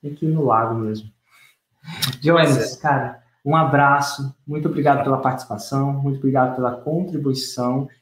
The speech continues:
Speaker 1: E, ó, um recado pra você que tá assistindo aí, link na minha bio, se você quiser aprender a fazer um seis em sete, os primeiros passos. Semana que vem, segunda, quarta e quinta, eu vou dar uma série de três aulas explicando essa parada. Vai lá na link, na bio, se cadastra,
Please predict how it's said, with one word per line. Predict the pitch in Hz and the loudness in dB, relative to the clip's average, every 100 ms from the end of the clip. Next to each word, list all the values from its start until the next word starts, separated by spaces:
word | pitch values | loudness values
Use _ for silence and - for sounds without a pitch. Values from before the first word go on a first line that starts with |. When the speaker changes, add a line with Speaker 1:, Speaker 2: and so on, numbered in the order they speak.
| - | -2
Speaker 1:
E, | 175 | 4
ó, | 165 127 - | 4 4 0
um | 170 | -2
recado | 220 233 196 196 | 0 2 2 2
pra | 180 | 0
você | 170 165 | 0 -2
que | 160 | -2
tá | 143 | -2
assistindo | - 135 139 127 | -2 -4 -2 2
aí, | 127 156 156 - | 2 0 -4 -4
link | 170 196 | -2 -2
na | 170 | -2
minha | 147 | -4
bio, | - 135 | -2 -2
se | 135 - | -2 -6
você | - | -18
quiser | - 143 | -4 -2
aprender | 139 135 131 | -2 -4 -4
a | |
fazer | 131 127 | -6 -10
um | 127 | -12
seis | - 127 | -8 -8
em | 131 | -8
sete, | 147 - 151 151 | -6 0 2 0
os | - | -8
primeiros | - 135 135 139 - | -10 -4 -4 -4 -4
passos. | - 143 - - - - _ _ _ - | 0 2 0 -8 -12 -16 _ _ _ -2
Semana | - 143 156 | 2 2 2
que | 143 | 0
vem, | 147 | 0
segunda, | 143 147 151 156 147 147 | 0 0 0 2 2 2
quarta | 151 135 135 | 2 2 0
e | 139 | -6
quinta, | 143 143 143 | -4 -4 -2
eu | |
vou | 135 | 0
dar | 135 131 | 2 2
uma | 131 | 0
série | 127 127 127 | -2 -6 -8
de | - | -6
três | 139 143 | -2 0
aulas | 139 139 139 | 2 2 -2
explicando | 135 - 139 131 | -10 -14 -6 -4
essa | 131 135 | -4 -2
parada. | 160 160 147 147 143 | 2 4 4 4 2
Vai | 143 | 4
lá | 143 139 | 4 2
na | 135 | 0
link, | 135 143 143 - | 0 -2 -6 -2
na | 143 | 0
bio, | 143 185 185 180 | 2 2 2 0
se | - 170 | -4 -2
cadastra, | - 143 151 147 - 151 | 0 2 2 0 -8 -16